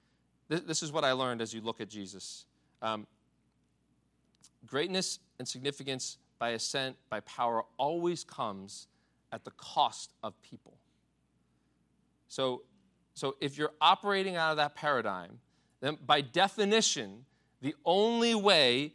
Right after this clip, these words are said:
for you to move up, to have significance in life,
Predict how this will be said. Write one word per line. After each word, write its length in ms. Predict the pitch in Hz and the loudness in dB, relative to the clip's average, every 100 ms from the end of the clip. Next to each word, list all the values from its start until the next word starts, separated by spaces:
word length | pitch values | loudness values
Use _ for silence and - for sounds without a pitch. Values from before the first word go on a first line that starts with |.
| _ | _
for 160 | - 147 | -6 -2
you 260 | 147 170 170 | 0 0 -2
to 260 | - 175 | -2 -2
move 300 | 156 156 151 - - | 0 0 -2 0 4
up, 300 | 170 202 - _ | 4 2 -8 _
to 100 | - | -6
have 220 | 151 160 151 | 0 0 0
significance 760 | - 139 147 175 185 208 190 | -4 -6 -6 -6 -6 -6 -4
in 140 | 202 | -4
life, 240 | 160 131 | -2 -2